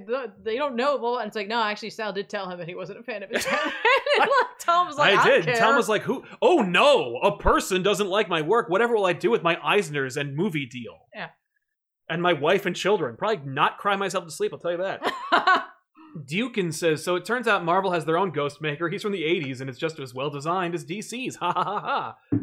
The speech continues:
Speaker 2: Uh, that's funny. I didn't know that.
Speaker 1: That's
Speaker 2: We'll have to
Speaker 1: awesome.
Speaker 2: Google him. Uh, Stark Mad ninety-one, "Would you ever do a review of the Brat Pack?" You mean, like, you mean, like, the, the kids from the movie?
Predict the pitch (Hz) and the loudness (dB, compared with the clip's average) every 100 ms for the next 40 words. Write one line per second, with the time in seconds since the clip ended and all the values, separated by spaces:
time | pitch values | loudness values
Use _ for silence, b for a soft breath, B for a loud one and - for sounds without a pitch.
0 | - 165 208 - 214 156 123 147 165 170 | -2 0 -2 -2 -6 -4 -6 -8 -8 -10
1 | 104 - 202 196 185 170 180 151 170 147 | -12 -12 -12 -10 -2 -2 -2 -2 -2 -2
2 | 113 - _ b b b - 127 127 127 | -12 -18 _ b b b -12 -8 -6 -8
3 | 117 - 147 - - 202 202 202 190 185 | -12 -20 -20 -8 0 2 2 -2 -2 -2
4 | 185 175 165 185 202 170 143 196 185 175 | -2 -2 -2 -2 0 -2 0 -2 0 0
5 | 185 156 170 190 151 120 139 196 226 143 | 0 0 -2 -2 -4 -6 0 0 0 -6
6 | 101 - - _ _ _ _ _ _ _ | -10 -14 -20 _ _ _ _ _ _ _
7 | _ _ _ - 147 165 170 175 165 _ | _ _ _ -16 -6 -2 2 2 0 _
8 | _ _ _ _ _ _ _ _ 156 156 | _ _ _ _ _ _ _ _ -8 -6
9 | 160 156 156 147 - - 160 156 160 135 | -4 -6 -14 -18 -20 -10 -10 -8 -10 -8
10 | 131 220 247 247 269 262 | -8 -8 -8 -12 -14 -16